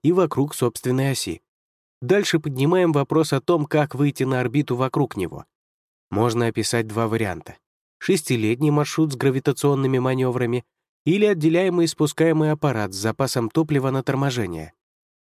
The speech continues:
Гравитационный манёвр — изменение направления и скорости полёта космического аппарата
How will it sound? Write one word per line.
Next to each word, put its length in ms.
Гравитационный 800
манёвр — 540
изменение 560
направления 720
и 40
скорости 480
полёта 440
космического 720
аппарата 500